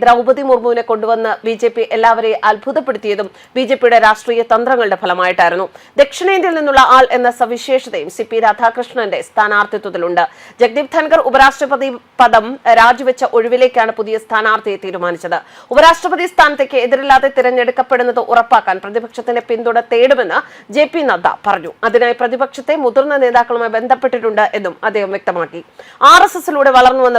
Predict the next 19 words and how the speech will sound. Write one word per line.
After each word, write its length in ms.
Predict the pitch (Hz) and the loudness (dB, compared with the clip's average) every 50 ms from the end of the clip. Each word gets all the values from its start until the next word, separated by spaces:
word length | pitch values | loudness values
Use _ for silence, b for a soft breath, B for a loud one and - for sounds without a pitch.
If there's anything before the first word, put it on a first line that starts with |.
| 226 | -2
വ്യക്തിയാണ് 360 | 220 214 - 240 233 196 175 185 180 | -4 -8 -2 0 0 0 0 -4 -6
സി 100 | - 202 196 | -8 -10 -8
പി 80 | 202 190 185 | -4 -2 -2
രാധാകൃഷ്ണൻ. 600 | 175 175 - - 170 - 202 185 - - 180 160 131 b b b b b 214 | -2 0 0 -2 -2 -2 -4 -14 -12 -10 -10 -10 -10 b b b b b -6
രണ്ടായിരത്തി 340 | 226 226 240 247 240 - 254 240 | 2 4 4 2 4 0 -2 0
മൂന്ന് 120 | 240 247 247 240 | 0 0 0 0
മുതൽ 140 | 226 254 269 262 - 240 | 0 0 0 0 0 -2
രണ്ടായിരത്തി 360 | 240 247 254 262 254 247 269 240 226 226 | 2 4 4 4 4 4 2 4 6 6
ആറ് 180 | 240 269 277 269 | 6 6 4 2
വരെ 140 | 240 - 156 175 - | 0 -2 -2 -4 -4
തമിഴ്നാട് 360 | 214 226 233 233 240 247 220 220 | -4 -2 -2 -2 -2 -2 -2 -6
ബി 60 | 220 208 | -6 -4
ജെ 60 | 233 214 220 | -4 -4 -4
പിയുടെ 200 | 214 190 190 180 - - | -4 -4 -4 -4 -6 -8
അധ്യക്ഷനായിരുന്നു. 640 | - - 208 - - 214 185 175 165 160 - - - b b b b b | -10 -10 -12 -12 -8 -4 -4 -2 -2 -2 -4 -8 -10 b b b b b
കോയമ്പത്തൂരിൽ 500 | - 294 311 320 320 - 370 359 330 349 339 | 4 4 4 4 2 -2 -2 -2 0 -2 -2
നിന്ന് 160 | 320 285 285 339 330 | -2 -2 -2 -2 -2
മുൻപ് 220 | 294 277 247 277 262 254 | -2 -2 0 -2 0 2
ലോക്സഭയിലേക്ക് 720 | 262 254 254 - - 277 262 - 277 269 262 233 214 - | 0 0 -2 -2 -6 -6 -4 -2 -2 -2 -2 -2 -4 -6